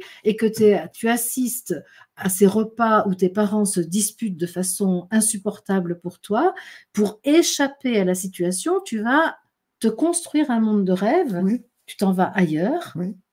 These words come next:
Speaker 1: tu vas voyager.
Speaker 2: Hmm. Je fais en sorte qu'il, je suis pas touché.
Speaker 1: Voilà,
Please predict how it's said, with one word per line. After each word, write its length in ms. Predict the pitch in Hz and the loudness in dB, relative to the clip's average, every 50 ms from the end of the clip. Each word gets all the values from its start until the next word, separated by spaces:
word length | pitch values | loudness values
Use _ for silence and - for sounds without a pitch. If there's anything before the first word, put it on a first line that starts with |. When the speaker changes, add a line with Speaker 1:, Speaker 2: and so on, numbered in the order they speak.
| _ _ - | _ _ -6
Speaker 1:
tu 80 | 190 | -2
vas 100 | 175 170 | 0 0
voyager. 720 | 165 160 180 160 156 156 151 151 143 160 220 302 - _ _ _ _ _ _ _ - | 0 0 0 0 0 -2 -6 -6 -6 -4 -4 -6 -6 _ _ _ _ _ _ _ -10
Speaker 2:
Hmm. 140 | 143 160 202 - _ _ _ | -8 -8 -8 -10 _ _ _
Je 100 | - 151 | -12 -8
fais 100 | - 170 | -4 -2
en 80 | 147 127 | -2 0
sorte 240 | 120 170 196 190 - | 0 0 -2 -2 0
qu'il, 300 | 147 135 127 123 120 123 - _ _ _ _ _ _ _ _ _ | 0 2 2 2 0 -2 -6 _ _ _ _ _ _ _ _ _
je 80 | - | -18
suis 140 | - - 160 | -14 2 6
pas 100 | 233 220 | 6 6
touché. 480 | 214 214 190 - - 139 127 123 123 - _ _ _ - | 6 6 0 0 0 0 0 -2 -4 -12 _ _ _ -6
Speaker 1:
Voilà, 200 | 269 285 294 | -6 -6 -6